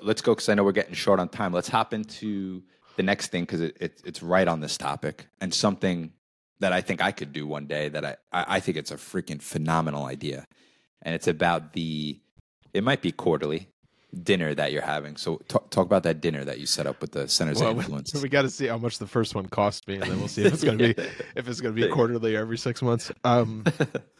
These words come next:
Speaker 1: <laughs>
Speaker 2: no, I mean, same conversation. So tonight, uh, the night that we're recording this, I'm gonna have my first V I P dinner hosted by Stephen Turnbull.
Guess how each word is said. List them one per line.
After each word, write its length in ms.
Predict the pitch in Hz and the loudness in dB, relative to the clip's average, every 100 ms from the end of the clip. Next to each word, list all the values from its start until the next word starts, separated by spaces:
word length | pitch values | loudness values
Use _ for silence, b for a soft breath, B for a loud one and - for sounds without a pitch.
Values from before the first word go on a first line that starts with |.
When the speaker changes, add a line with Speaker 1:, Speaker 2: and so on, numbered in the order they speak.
| - - | -20 -20
Speaker 1:
<laughs> 680 | _ - - - _ _ - | _ -18 -18 -20 _ _ -4
Speaker 2:
no, 160 | 135 | -2
I 60 | 311 | 0
mean, 160 | 175 110 | -2 -2
same 240 | - 127 | -2 0
conversation. 680 | 147 139 143 147 143 - 73 | 0 0 2 0 0 -6 -10
So 200 | - 95 | -6 -6
tonight, 440 | - 95 110 80 - | -4 0 0 0 -2
uh, 180 | 92 | 0
the 120 | 92 95 | 0 0
night 180 | 101 | 0
that 80 | 104 | 0
we're 100 | 101 95 | 0 -2
recording 340 | - 117 101 | 2 4 4
this, 180 | 95 - | 0 -2
I'm 80 | 85 | -4
gonna 140 | 87 | -2
have 120 | 101 | -2
my 100 | 101 | -2
first 360 | 87 - 104 - | -4 -2 -2 -4
V 320 | 92 87 117 | -8 0 2
I 160 | 120 113 | 4 2
P 260 | - 117 | -2 -4
dinner 340 | 107 104 92 69 | -2 0 -2 -4
hosted 380 | - 98 - 87 | -4 -4 -2 0
by 120 | 90 | 0
Stephen 380 | - 95 87 82 | 0 0 0 0
Turnbull. 360 | 85 71 65 | 0 0 -6